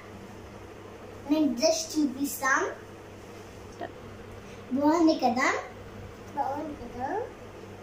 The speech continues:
Speaker 1: ఇది మేము క్రిస్మస్కి స్టేజ్ మీద డాన్స్ చేయడానికి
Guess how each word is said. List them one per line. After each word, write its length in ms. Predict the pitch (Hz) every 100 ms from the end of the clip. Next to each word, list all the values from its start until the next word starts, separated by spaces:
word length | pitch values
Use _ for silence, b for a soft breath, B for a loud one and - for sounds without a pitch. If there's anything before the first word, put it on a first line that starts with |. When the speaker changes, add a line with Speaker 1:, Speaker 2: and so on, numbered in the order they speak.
| 302
Speaker 1:
ఇది 140 | 269
మేము 400 | 311 294 285 359
క్రిస్మస్కి 840 | 370 311 311 - 311 339 - - 392
స్టేజ్ 320 | - 311 277
మీద 400 | 262 285 285 277
డాన్స్ 600 | 277 240 247 247 254 -
చేయడానికి 560 | 247 233 233 - 605